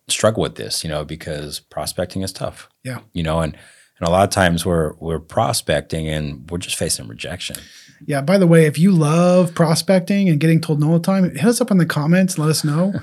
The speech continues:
Speaker 1: <laughs>
Speaker 2: 'cause we'd love to talk to you and find out why.
Speaker 1: Yeah. You're, you've got an awesome mindset.
Speaker 2: <laughs> Yeah,
Speaker 1: Like,
Speaker 2: for sure.
Speaker 1: or you've got issues.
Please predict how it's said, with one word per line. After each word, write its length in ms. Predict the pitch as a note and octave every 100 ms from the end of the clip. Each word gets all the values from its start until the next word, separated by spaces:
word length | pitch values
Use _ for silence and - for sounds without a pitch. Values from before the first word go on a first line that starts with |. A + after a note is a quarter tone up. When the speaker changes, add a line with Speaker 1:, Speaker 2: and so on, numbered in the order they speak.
| -
Speaker 1:
<laughs> 220 | - _
Speaker 2:
'cause 460 | - D#3+ D3+ D3+ C3+
we'd 260 | D#3+ F3 D#3+
love 260 | D#3 E3
to 80 | C#3+
talk 260 | D#3 D3+ D3+
to 100 | C#3
you 100 | C#3
and 120 | B2+
find 220 | D3 C#3
out 180 | B2+ A2+
why. 360 | A#2 B2 A#2 A#2 -
Speaker 1:
Yeah. 300 | G#2+ G#2 - G#5 A5+ -
You're, 260 | F2+ F2 -
you've 200 | F#2+ F#2
got 160 | F#2
an 80 | D#2 -
awesome 380 | D#2 E2 - D#2+
mindset. 520 | D#2 D#2+ E2+ - A2
Speaker 2:
<laughs> 60 | G#3+
Yeah, 100 | A#3
Speaker 1:
Like, 140 | A2
Speaker 2:
for 100 | A#3+
sure. 360 | - - A3+ G#3 - C#4+
Speaker 1:
or 120 | D#3+
you've 180 | D3 B2+
got 220 | - A#2+
issues. 500 | B2 A#2+ - C2+ -